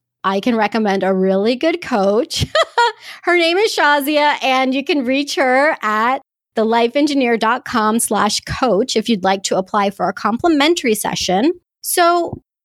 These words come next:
that's another option for you. But the point here is that you have an opportunity to really put yourself first. And my feeling is that you already know what that means. Sometimes it's not just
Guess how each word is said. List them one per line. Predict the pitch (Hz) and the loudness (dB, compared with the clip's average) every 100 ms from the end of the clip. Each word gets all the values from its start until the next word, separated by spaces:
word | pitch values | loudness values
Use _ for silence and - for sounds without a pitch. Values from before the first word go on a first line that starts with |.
| - | -2
that's | 359 381 | 0 2
another | 440 349 294 285 - | 2 2 2 0 0
option | 185 196 - 185 | -4 -6 -4 -4
for | 175 180 | -2 -2
you. | 160 139 117 - _ _ - | -2 -2 -4 -8 _ _ -6
But | 277 | -4
the | 311 | -4
point | 285 - 359 494 - | -4 -2 0 0 -2
here | 254 233 | 0 2
is | 214 | 0
that | 226 156 | 0 -2
you | 196 185 226 254 285 | -4 -2 0 2 2
have | 302 - 214 190 190 | 0 -2 -4 -2 -4
an | 208 | -4
opportunity | 196 190 202 - 196 185 180 | -4 -4 -4 -2 0 2 0
to | 175 214 | -4 -6
really | 185 196 214 233 | -4 0 2 2
put | 226 202 | 0 -6
yourself | - 202 - 180 - | -4 -4 -2 -2 -4
first. | - 175 190 220 | -2 0 0 -2
And | 214 - _ _ | -4 -8 _ _
my | 247 269 302 320 339 349 349 _ | 2 4 4 4 4 2 -2 _
feeling | - - 214 190 180 170 170 - - | -18 -2 2 4 2 2 0 -2 -6
is | 170 | -2
that | 196 - | -2 -4
you | 202 214 233 - | -6 -2 -2 -2
already | 226 262 247 233 220 | -2 0 0 0 2
know | 202 185 185 | 2 4 2
what | 180 180 | 0 -2
that | 180 175 | -6 -8
means. | 196 175 175 165 165 - - | -4 -2 0 -2 -4 -10 -16
Sometimes | - - 254 269 302 320 320 311 - _ _ | -8 -2 -2 0 2 4 2 0 -12 _ _
it's | 196 - | -8 -2
not | 233 233 | -2 0
just | 302 - | -4 -4